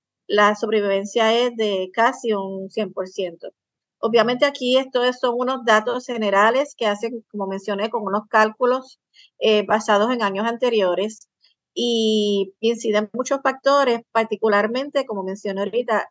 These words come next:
el, cuando se diagnosticó, eh, la enfermedad, el avance de la enfermedad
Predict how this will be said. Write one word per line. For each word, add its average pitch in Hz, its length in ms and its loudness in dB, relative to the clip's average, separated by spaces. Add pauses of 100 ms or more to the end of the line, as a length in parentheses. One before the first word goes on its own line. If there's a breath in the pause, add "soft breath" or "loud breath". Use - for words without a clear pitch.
el, 185 880 -2 (720)
cuando 214 300 2
se 214 140 0
diagnosticó, 220 1160 2
eh, 214 680 -2
la 214 180 -4
enfermedad, 240 640 -4
el 202 180 0
avance 196 360 0
de 202 120 0
la 180 80 -8
enfermedad 160 540 -8